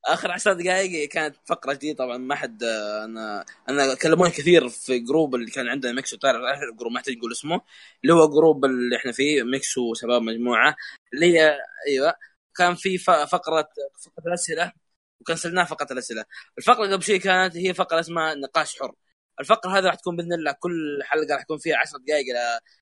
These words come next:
ثمانية، عشر، ثمانية لعشر دقايق نقاش حر. راح نتكلم عن مواضيع، يعني، بعض الأحيان عن خارج المصارعة، بعض الأحيان عن المصارعة، فنقاش حر من التفاع-، من الشيء اللي يصير في المنشن حق المصارعة في تويتر، يعني،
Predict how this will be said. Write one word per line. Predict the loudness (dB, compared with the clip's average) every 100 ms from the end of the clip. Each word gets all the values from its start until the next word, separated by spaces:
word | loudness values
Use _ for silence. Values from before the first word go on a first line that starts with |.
| _ -8
ثمانية، | 0 2
عشر، | 2 -2 -6
ثمانية | -4 0
لعشر | -2 -4
دقايق | -2 2 2 0 _ _ _
نقاش | -6 -2 -2 0
حر. | -2 -2 -6
راح | -8
نتكلم | 0 0
عن | 0
مواضيع، | 0 -2 -2 -6
يعني، | -10 -8
بعض | -6
الأحيان | -4 -4
عن | -4
خارج | -4 -4
المصارعة، | -4 0 4 6 6 2 -4 -14 0
بعض | 4
الأحيان | 4 4
عن | 2
المصارعة، | 0 -2 2 4 4
فنقاش | 4 2 2 -2 -6 -8 -6
حر | -2 -2 -2 _ _ _ _ -14
من | -10 -10
التفاع-، | -10 0 2 2 -2
من | -4
الشيء | -6 -2 -2
اللي | -4
يصير | -2 2 2 0 _ _ _ -8
في | -4
المنشن | -2 -2 -2 -6
حق | -6
المصارعة | -6 -4 -2 -2
في | -4 -6
تويتر، | -10 -12 -10
يعني، | -10 -10 -4